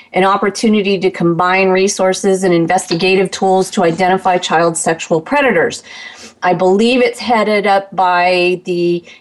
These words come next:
Internet Crimes Against Children. Uh, and this year, they concentrated on offenders who possess,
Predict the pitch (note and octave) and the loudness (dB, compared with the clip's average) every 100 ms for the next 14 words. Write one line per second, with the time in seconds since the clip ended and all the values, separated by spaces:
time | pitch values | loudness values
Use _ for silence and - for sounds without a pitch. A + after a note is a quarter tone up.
0 | - G#3+ A3 G3+ - G#3 G3 G3 G3 F#3 | -4 0 0 0 -2 -2 0 0 0 0
1 | F#3+ - - G#3+ G#3 A3+ A3+ A3+ A3+ - | -2 -4 -2 0 2 2 2 2 0 -6
2 | - _ _ G3 F#3 F3+ F3 - - _ | -20 _ _ -2 2 2 0 -4 -20 _
3 | _ G3 G3 F#3+ F#3 F3+ - - - _ | _ -2 2 2 2 0 -4 -14 -18 _
4 | _ - E3+ F#3 C4 C#4+ - A3+ G#3 G#3 | _ -12 -6 0 2 2 0 2 2 2
5 | G3 G3 F#3+ F3+ - G#3 G#3+ A#3 A3 - | 0 0 0 -2 -2 0 0 2 0 2
6 | G#3 G#3 F#3+ F#3 F#3 F#3 - _ - - | 0 2 2 2 2 0 -4 _ -20 -20
7 | - - A3+ - G#3+ A3+ A#3 A3+ A3 F#3+ | -10 -4 -2 0 2 4 2 2 0 0
8 | G#3 D#3+ F#3+ G3 C4+ - | 0 -2 0 0 0 -4